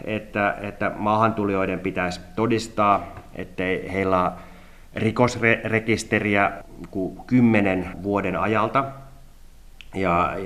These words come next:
että, että sillä tavalla he pystyis laillistamaan tämän, tämän maassa olemisensa. Ja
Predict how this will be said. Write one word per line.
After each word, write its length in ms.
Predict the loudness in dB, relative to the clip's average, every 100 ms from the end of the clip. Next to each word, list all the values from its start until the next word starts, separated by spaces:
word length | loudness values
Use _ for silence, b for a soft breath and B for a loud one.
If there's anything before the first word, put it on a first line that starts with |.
| -8
että, 300 | -6 -4 -4
että 340 | -4 -10 -12 -18
sillä 260 | -4 0 2
tavalla 340 | 2 4 2
he 80 | 0
pystyis 480 | -2 -4 -2 -4 0
laillistamaan 800 | 2 2 0 -2 -2 2 2 0 B B B -6
tämän, 440 | -2 0 -2 -4
tämän 180 | -4 -2
maassa 440 | 0 0 0 -2
olemisensa. 720 | -2 -2 -2 -2 -2 -4 -4 -8 B B B B B B -12
Ja 380 | -6 -4 -2 -4